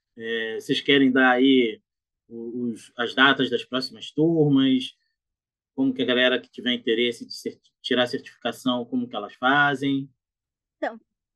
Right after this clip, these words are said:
Speaker 2: quem tiver dúvida, qual que é o melhor caminho seguir, se eu quero ser Scrum Master, se eu quero ser P O, podem me chamar no WhatsApp ou no LinkedIn, Areta Gomes, que eu faço todo esse atendimento personalizado. Então, eu primeiro vejo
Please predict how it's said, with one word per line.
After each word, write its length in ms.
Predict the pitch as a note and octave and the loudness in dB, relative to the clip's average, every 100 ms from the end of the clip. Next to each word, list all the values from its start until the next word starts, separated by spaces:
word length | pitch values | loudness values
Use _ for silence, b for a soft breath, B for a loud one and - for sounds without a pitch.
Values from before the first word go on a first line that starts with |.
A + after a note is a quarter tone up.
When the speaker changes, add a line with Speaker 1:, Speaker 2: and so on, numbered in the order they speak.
| - | -12
Speaker 2:
quem 140 | C4+ | -10
tiver 380 | C#4+ C#4 A#3+ B3+ | -10 -4 -2 -2
dúvida, 420 | G#3 A#3+ B3+ A#3 | -4 -16 -10 -8
qual 180 | - A#3+ | -4 -6
que 80 | B3+ | -6
é 40 | |
o 40 | |
melhor 220 | B3+ A#3+ A#3+ | -6 -2 -2
caminho 300 | C4+ A#3 A3+ | -4 -8 -12
seguir, 720 | - B3 F#3 G3+ B3 B3 A#3 | -14 -16 _ -12 -8 -8 -8
se 120 | G3+ E3 | -8 -4
eu 60 | |
quero 180 | - A3+ | -2 0
ser 140 | A#3 | -2
Scrum 200 | G#3+ - G3 | -4 -4 2
Master, 500 | G3+ A#3+ A3+ G#3+ A3+ | 6 8 8 6 -4
se 80 | |
eu 40 | A#3 | -2
quero 200 | A3 A#3 | -2 0
ser 160 | - | 0
P 280 | A3 C4 G#3+ | 0 -2 -4
O, 200 | G#3 A3 - B B - | -2 -4 -6 B B 0
podem 320 | A3+ B3+ C4+ | 6 6 6
me 140 | C4 | 2
chamar 420 | B3+ - A#3+ G#3+ A3+ | 2 0 4 4 4
no 60 | |
WhatsApp 840 | A3 G3+ G3 F#3+ F#3+ G#3 - C4 B3+ - | 0 -2 0 4 6 6 2 -6 -6 -12
ou 240 | - B3 C4 | -2 2 2
no 100 | C4+ | 2
LinkedIn, 680 | A#3+ B3 C4 A3 G#3 A3 | -2 0 2 2 0 -4
Areta 360 | A3+ G#3+ G3+ G3 | 0 0 0 -2
Gomes, 500 | F#3+ F#3+ G#3 A3 A3+ | -4 -6 -4 -2 -4
que 100 | - | -4
eu 40 | |
faço 240 | G3+ G#3+ G#3+ | -6 -6 -6
todo 140 | G#3+ | -6
esse 140 | B3 C4+ | -4 -4
atendimento 460 | B3+ A#3+ A3+ A3 | -4 -4 -6 -10
personalizado. 960 | - G#3+ A3+ G#3 G3 G3+ G#3 A3+ G#3+ G#3 | -8 -6 -4 -4 -6 2 6 8 8 4
Então, 240 | G#3+ A3 | -4 -8
eu 100 | G#3 - | -10 -12
primeiro 280 | A3 A3+ | -4 -4
vejo 400 | A#3+ A3+ A#3+ B3 | -2 2 4 2